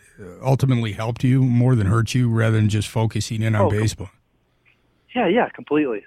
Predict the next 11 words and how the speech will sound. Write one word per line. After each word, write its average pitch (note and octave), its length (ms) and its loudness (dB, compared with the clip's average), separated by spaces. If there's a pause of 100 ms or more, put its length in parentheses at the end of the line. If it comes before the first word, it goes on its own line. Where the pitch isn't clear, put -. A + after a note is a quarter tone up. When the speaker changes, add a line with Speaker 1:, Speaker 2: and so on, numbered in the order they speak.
Speaker 2:
Um, A2+ 420 -4 (840)
you C3 120 -6
know, B2 140 -2
I, A#2 280 -2 (100)
I've, A2 180 -4 (1120)
I, F#2+ 80 -12 (320)
definitely. B2+ 480 -4 (240)
I B2+ 60 -6
mean, B2+ 260 -4 (640)
<laughs> - 520 -20
I C3 640 0